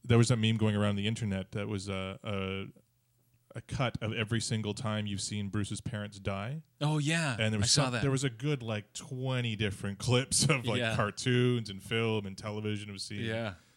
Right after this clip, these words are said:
Speaker 1: That's true. You don't necessarily,
Speaker 2: And video
Speaker 1: you don't need, we
Speaker 2: games.
Speaker 1: know it. And hopefully with the next movie, they won't start there. You just, we know what's happened.
Speaker 2: Yeah.
Speaker 1: Same thing with the, you know, the Superman. We know what happens. We know how
Speaker 2: Mm-hmm.
Speaker 1: he gets there. So, yeah.
Speaker 2: Yeah.
Speaker 1: But yeah, same thing with Marvel Agents of shield. Watched the first episode of that too, and, you know,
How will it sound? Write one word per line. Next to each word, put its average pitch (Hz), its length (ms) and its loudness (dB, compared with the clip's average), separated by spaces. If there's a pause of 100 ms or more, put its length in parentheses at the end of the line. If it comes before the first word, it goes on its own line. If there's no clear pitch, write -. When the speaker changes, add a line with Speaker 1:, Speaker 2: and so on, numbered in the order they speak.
(340)
Speaker 1:
That's 127 180 0
true. 127 120 2
You 113 80 0
don't 127 200 2
necessarily, 120 240 -2
Speaker 2:
And 104 80 -6
video 120 200 4
Speaker 1:
you 117 40 0
don't 113 100 0 (180)
need, 120 40 2
we 135 60 4
Speaker 2:
games. 135 80 2
Speaker 1:
know 123 180 0
it. 95 80 -6
And 113 300 -2
hopefully 123 320 2
with 101 160 -4
the 104 100 -2
next 101 240 -4
movie, 98 380 -4
they 98 100 -8
won't 98 240 -10
start 101 300 -6
there. 92 200 -10
You 107 140 -12
just, 104 220 -16
we 120 200 -2
know 117 160 2
what's 98 180 -4
happened. - 420 -14
Speaker 2:
Yeah. 104 240 -8 (240)
Speaker 1:
Same 117 160 -6
thing 113 120 -6
with 107 120 -6
the, 104 100 -6
you 98 60 -8
know, 95 140 -10
the 101 60 -12
Superman. 98 400 -8
We 104 100 -10
know 123 140 -8
what 95 100 -10
happens. - 360 -18
We 120 100 -10
know 117 120 -6
how 107 80 -8
Speaker 2:
Mm-hmm. 92 80 -10
Speaker 1:
he 95 60 -16
gets - 220 -16
there. - 220 -20 (1300)
So, 107 300 -2 (100)
yeah. 117 160 -4 (240)
Speaker 2:
Yeah. 95 160 -12 (580)
Speaker 1:
But 147 120 4
yeah, 160 100 6
same 139 180 0
thing 139 80 2
with 120 120 -2
Marvel 117 260 2
Agents 104 180 -2
of - 60 -8
shield. 107 260 0
Watched 101 240 -4
the 107 60 -8
first 107 260 -4
episode 107 300 -6
of 95 80 -8
that 98 200 -4
too, 104 220 -4
and, 101 240 -8
you 117 80 -8
know, 101 160 -6